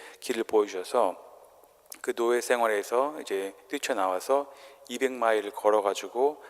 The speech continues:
한 상선을 타고 이제 영국으로 돌아갈 수 있었습니다. 이제 가족들과 재회하고 나서 이제 사제가 되었는데, 이렇게 주교품, 주교품을 받고 나서 노예 생활을 했던 아일랜드로 다시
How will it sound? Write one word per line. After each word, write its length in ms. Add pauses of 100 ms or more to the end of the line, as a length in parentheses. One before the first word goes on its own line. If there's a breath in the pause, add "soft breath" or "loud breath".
(140 loud breath)
한 280
상선을 600
타고 520
이제 200
영국으로 560
돌아갈 360
수 120
있었습니다. 680 (1000 loud breath)
이제 140
가족들과 680
재회하고 600
나서 680 (380 loud breath)
이제 240
사제가 440
되었는데, 760 (160 loud breath)
이렇게 240
주교품, 480
주교품을 520
받고 320
나서 520 (680 loud breath)
노예 260
생활을 460
했던 580
아일랜드로 640
다시 520